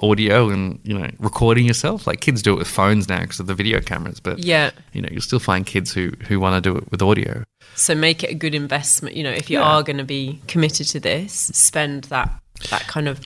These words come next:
Speaker 2: money on
Speaker 1: It's worth,
Speaker 2: good
Speaker 1: like,
Speaker 2: equipment.
Speaker 1: yeah, five hundred dollars gets you nonsense stuff that just sounds terrible. A thousand bucks gets you stuff that'll last you for your life. And I think the trick with buying it is just getting wh-, exactly what you need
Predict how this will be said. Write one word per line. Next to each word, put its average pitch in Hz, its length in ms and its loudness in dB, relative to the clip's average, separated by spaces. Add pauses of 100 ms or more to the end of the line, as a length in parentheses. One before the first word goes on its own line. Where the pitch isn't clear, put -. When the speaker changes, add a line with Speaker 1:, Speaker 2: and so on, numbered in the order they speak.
(200)
Speaker 2:
money 143 400 4
on 143 460 -2 (120)
Speaker 1:
It's - 160 -2
worth, 131 200 4
Speaker 2:
good - 60 4
Speaker 1:
like, 123 120 4
Speaker 2:
equipment. 156 300 -6
Speaker 1:
yeah, 95 160 -6 (100)
five 156 280 2
hundred 147 180 4
dollars 120 260 2
gets 104 220 -2
you 107 120 0 (160)
nonsense 98 680 2
stuff - 280 0
that - 160 -6
just - 200 0
sounds 90 400 0
terrible. 87 560 -2 (260)
A - 180 -10
thousand 104 340 0
bucks 95 200 -4
gets 95 180 -6
you 92 60 -6
stuff 90 240 -4
that'll 87 320 -4
last 92 320 0
you 87 80 -8
for - 80 -8
your 95 120 0
life. 82 380 -4 (680)
And 98 500 0 (400)
I 117 80 0
think 131 160 2
the 120 60 -2
trick - 240 0
with 101 140 2
buying 98 320 4
it 95 240 0
is 92 440 0 (580)
just - 400 0
getting 120 320 6
wh-, - 140 -2
exactly 110 360 0
what 107 140 0
you 101 140 -2
need 95 440 0